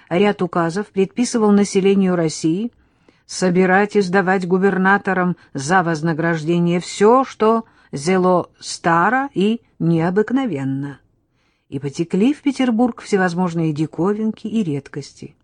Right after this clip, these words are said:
В архиве Академии наук сохранилось сопроводительное письмо, в котором перечислялись необычные монстры,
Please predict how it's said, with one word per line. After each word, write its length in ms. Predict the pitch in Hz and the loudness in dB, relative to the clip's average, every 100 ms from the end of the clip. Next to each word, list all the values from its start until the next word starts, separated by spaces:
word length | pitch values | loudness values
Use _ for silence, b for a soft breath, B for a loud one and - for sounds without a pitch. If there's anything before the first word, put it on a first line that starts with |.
| _ b b b b | _ b b b b
В 80 | 160 | 0
архиве 400 | 208 220 302 262 | 0 2 2 4
Академии 420 | 233 214 208 214 | 2 2 2 2
наук 360 | 208 208 254 - | 4 2 0 0
сохранилось 680 | 226 - 196 208 208 202 - b b b | -6 -2 0 2 0 -2 -12 b b b
сопроводительное 800 | - 196 196 196 185 190 190 180 | -4 0 0 0 -2 0 0 0
письмо, 500 | 180 - 233 330 320 b b | -4 0 2 2 -4 b b
в 60 | - | -6
котором 340 | 190 220 208 | -2 2 2
перечислялись 840 | 202 185 - 190 175 208 202 202 | 2 -4 -4 -8 -2 0 0 0
необычные 600 | 190 185 180 196 - 180 | 0 0 0 -2 -2 0
монстры, 720 | 185 185 185 185 - 226 269 | 2 2 0 -2 -6 -8 -8